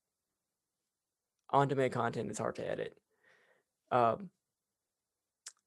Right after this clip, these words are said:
for the games I'm in, uh, I'm here. Uh, I'm here on Mondays. Hey, you found us.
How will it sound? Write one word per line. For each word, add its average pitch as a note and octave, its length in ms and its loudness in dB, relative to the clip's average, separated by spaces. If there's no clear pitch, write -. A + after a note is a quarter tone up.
for - 960 -6
the D#3+ 80 0
games E3 320 2
I'm C3 120 2
in, G#2 160 -2
uh, B2+ 340 4
I'm C3+ 160 4
here. D3+ 440 0
Uh, B2 420 2
I'm C3 120 -2
here C#3+ 180 2
on D3+ 80 2
Mondays. C3+ 460 2
Hey, D3+ 160 4
you - 160 -2
found C#3 300 0
us. - 220 -10